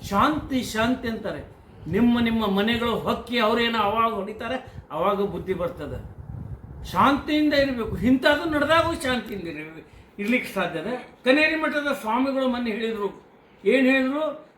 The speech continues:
ನಾಲಾಯಕ್ ಸ್ವಾಮಿಗಳು ನಮ್ಮಲ್ಲಿನೇ ಇದ್ದಾರೆ ಅಂತ. ನಮ್ಮಲ್ಲಿನೇ. ಅಗಾಳೆ ಹೆಸರು ನೆನಪು ಬರ್ಲಿಲ್ಲ,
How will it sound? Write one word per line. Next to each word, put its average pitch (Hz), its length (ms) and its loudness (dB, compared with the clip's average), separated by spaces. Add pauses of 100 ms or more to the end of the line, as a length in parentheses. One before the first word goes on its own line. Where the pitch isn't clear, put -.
ನಾಲಾಯಕ್ 247 440 4
ಸ್ವಾಮಿಗಳು 302 440 0
ನಮ್ಮಲ್ಲಿನೇ 269 560 2
ಇದ್ದಾರೆ 214 360 0
ಅಂತ. 165 180 -6 (400)
ನಮ್ಮಲ್ಲಿನೇ. 214 720 -4 (160)
ಅಗಾಳೆ 254 340 4 (200)
ಹೆಸರು 190 420 -4
ನೆನಪು 226 300 -4
ಬರ್ಲಿಲ್ಲ, 226 340 -2